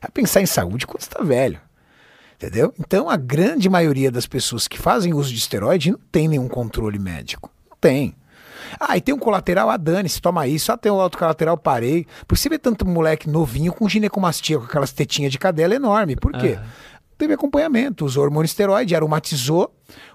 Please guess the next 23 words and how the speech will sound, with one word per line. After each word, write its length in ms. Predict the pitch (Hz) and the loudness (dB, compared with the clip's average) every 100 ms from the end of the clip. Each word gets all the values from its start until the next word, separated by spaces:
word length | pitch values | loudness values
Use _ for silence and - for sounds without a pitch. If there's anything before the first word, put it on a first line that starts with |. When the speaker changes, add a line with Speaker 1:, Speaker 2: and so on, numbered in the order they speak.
| - | -2
Speaker 1:
O 60 | |
hormônio 260 | 196 170 165 | 2 2 2
esteroide 400 | - 170 156 151 | 2 2 2 2
aromatizando, 720 | 170 165 165 156 143 170 196 | 2 2 0 0 0 0 2
formou 340 | - 170 151 | 2 2 2
as 80 | 165 | 0
tetinhas, 380 | - 196 - 277 | 0 -2 -2 -4
o 40 | - | -2
cara 180 | 214 | -2
fica 160 | 190 185 | 0 0
chateado, 580 | - 180 202 190 277 262 | 0 0 2 2 0 -2
coloca 300 | 190 185 190 | 2 2 2
uma 100 | 180 | 0
camiseta 480 | 190 202 180 214 214 | 2 2 2 0 -2
e 40 | |
fala, 260 | - 185 156 | 0 0 0
"Ah, 40 | |
deu 220 | 131 170 | 0 2
errado 360 | 139 127 113 110 | 2 0 -6 -8
esse 160 | - - - | -8 -8 -4
ciclo, 320 | 107 - 85 | -4 -4 -6
dane-se. 400 | 107 101 - - - _ - | -4 -4 -6 -12 -18 _ -6
Paciência." 480 | 120 - 92 - | -2 0 0 -2